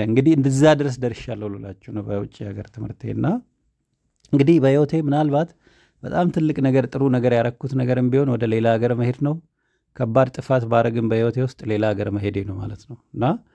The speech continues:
ሌላ ሀገር ሄጄ መማሬ በጣም ብዙ አስተምሮኛል። የዛ ነው ያህል ብዙ አሳምሞኛል። ይሄንን በተለይ ለሌላ ሀገር መሄድ ለምትፈልጉ ወጣቶች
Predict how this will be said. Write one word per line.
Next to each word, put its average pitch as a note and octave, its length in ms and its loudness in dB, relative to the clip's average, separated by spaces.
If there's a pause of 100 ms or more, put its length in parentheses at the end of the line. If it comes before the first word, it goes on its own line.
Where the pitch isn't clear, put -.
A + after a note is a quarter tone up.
(540)
ሌላ A#2+ 160 4
ሀገር B2 220 2
ሄጄ A2+ 260 -2
መማሬ A2+ 440 0
በጣም C#3 340 -6
ብዙ A#2 180 -6 (160)
አስተምሮኛል። B2+ 720 -2
የዛ A2+ 280 0
ነው A2+ 120 2
ያህል G#2+ 200 -2
ብዙ G#2 240 -8
አሳምሞኛል። G2+ 840 -2 (800)
ይሄንን C#3+ 580 4 (420)
በተለይ C#3 480 0
ለሌላ B2+ 400 2
ሀገር A#2+ 280 0
መሄድ A2+ 320 -2
ለምትፈልጉ G#2 760 -6
ወጣቶች B2+ 560 -2